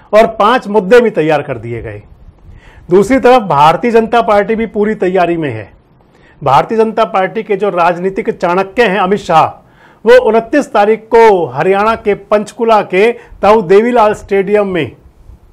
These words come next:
भारतीय जनता पार्टी के नेताओं और कार्यकर्ताओं को साधेंगे। बड़ा प्रोग्राम भी होगा और फिर जो भारतीय जनता पार्टी के अंदर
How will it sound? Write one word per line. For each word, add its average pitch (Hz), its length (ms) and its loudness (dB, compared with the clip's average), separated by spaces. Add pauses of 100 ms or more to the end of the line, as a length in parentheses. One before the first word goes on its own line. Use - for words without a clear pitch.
(160)
भारतीय 139 440 -2
जनता 185 280 -4
पार्टी 165 380 -6
के 190 160 -8
नेताओं 165 480 -4
और 180 80 -4
कार्यकर्ताओं 170 640 -6
को 170 140 -10
साधेंगे। 143 540 -4
बड़ा 151 240 0
प्रोग्राम 180 440 -6
भी 185 100 -2
होगा 208 400 0 (240)
और 180 140 0
फिर 208 240 -4
जो 202 200 -2
भारतीय 151 400 -6
जनता 180 300 -4
पार्टी 175 400 -4
के 202 120 -10
अंदर 175 360 -2